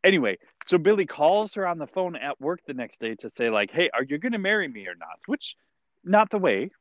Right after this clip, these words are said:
is what I would say. Not the, not the way to try and get an answer there. But,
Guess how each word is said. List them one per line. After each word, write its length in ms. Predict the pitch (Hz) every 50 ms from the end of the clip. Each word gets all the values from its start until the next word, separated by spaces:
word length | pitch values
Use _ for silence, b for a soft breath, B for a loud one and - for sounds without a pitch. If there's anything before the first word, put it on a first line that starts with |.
| _ -
is 180 | - 127 117
what 120 | 127 127 113
I 80 | 104
would 160 | 92 87 92 -
say. 180 | - 87 90
Not 240 | 98 104 110 110 -
the, 140 | - 113 113
not 180 | - 127 123 117
the 80 | 127
way 120 | 117 113 113
to 100 | 107 104
try 160 | - - 117
and 100 | 104 104
get 140 | 95 104 98
an 80 | 95
answer 320 | 95 98 98 92 - - 90
there. 220 | 80 78 80 80 - _ _ _ _ _ _ _ _ _ _ _ _ _ -
But, 160 | 208 202